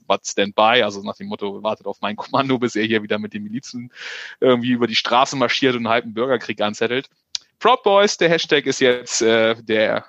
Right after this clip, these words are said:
äh, Hashtag der L-G-B-T-Gemeinde und wurde von denen, äh, gekapert und gibt's viele lustige, süße Bilder, ähm, <laughs> die sicherlich nicht ganz so zu dem Verständnis der Proud Boys von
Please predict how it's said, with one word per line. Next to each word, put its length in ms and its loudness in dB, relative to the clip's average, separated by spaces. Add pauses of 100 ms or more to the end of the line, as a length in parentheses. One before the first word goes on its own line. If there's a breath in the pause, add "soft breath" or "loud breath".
äh, 300 -4
Hashtag 360 -4
der 120 0
L-G-B-T-Gemeinde 920 -4
und 140 -12
wurde 180 -6
von 220 -8
denen, 300 -2 (500 loud breath)
äh, 160 6
gekapert 580 2
und 100 -2
gibt's 200 -6
viele 220 2
lustige, 520 -2
süße 280 -2
Bilder, 560 0
ähm, 400 0
<laughs> 500 -2
die 220 -2
sicherlich 400 0
nicht 120 -12
ganz 200 -4
so 80 -12
zu 180 -14
dem 140 -10
Verständnis 640 -10 (420 loud breath)
der 140 2
Proud 340 4
Boys 360 2
von 300 -8